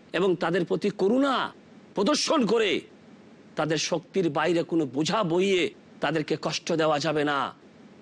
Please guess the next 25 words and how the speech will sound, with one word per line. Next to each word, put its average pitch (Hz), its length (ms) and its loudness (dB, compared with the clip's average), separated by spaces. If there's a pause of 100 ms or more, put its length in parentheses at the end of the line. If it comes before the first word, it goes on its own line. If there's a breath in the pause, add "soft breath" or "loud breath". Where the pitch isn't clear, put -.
(440)
এগুলির 202 320 2
ব্যাপারে 175 320 0
শরীয়ত 180 460 0
আমাদেরকে 165 520 0 (240)
নির্দেশ 156 420 0
দিয়েছে 170 480 0 (260)
যে 156 140 -2
আমরা 185 500 0 (480)
জীব 156 180 0
জানোয়ারের 165 480 0
প্রতিও 202 500 0 (200)
সুন্দর 156 600 0 (200)
এবং 151 400 0 (240)
দয়া 160 280 0
প্রদর্শন 175 500 0
করব, 160 440 0 (180 loud breath)
তাদেরকে 156 340 -2
আমরা 160 260 -2
কষ্ট 175 300 -2
দেব 170 260 0
না। 165 260 0 (220)
তাদের 202 360 0 (280)
আরাম, 165 480 0 (260)
তাদের 170 360 0 (440)
কিসে 190 400 0